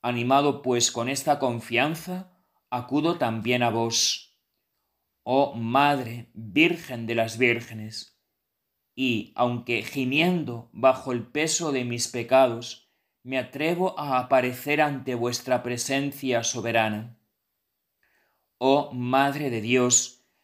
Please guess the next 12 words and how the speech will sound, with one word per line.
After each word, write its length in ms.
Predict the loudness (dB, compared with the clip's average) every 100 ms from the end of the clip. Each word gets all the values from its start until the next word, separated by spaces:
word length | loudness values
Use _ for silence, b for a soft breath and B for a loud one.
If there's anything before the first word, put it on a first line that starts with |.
| b
no 160 | -8 -4
desechéis 800 | -2 0 -2 -2 2 2 2 -2
mis 260 | -2 -2
humildes 500 | 0 0 2 0 0
súplicas, 880 | 0 -2 -4 -10 -10 -10 -10 -10 _ _ _ _ _ _
antes 480 | -4 -2 0 0 2
bien, 520 | 2 2 2 -6 -14 _ _ _ -10
inclinad 680 | -10 -6 -2 2 2 2
a 140 | 4 4
ellas 360 | 4 2 -2
vuestros 520 | -2 -6 -6 -8 -6 -2
oídos, 680 | 2 2 0 -8 -12 -14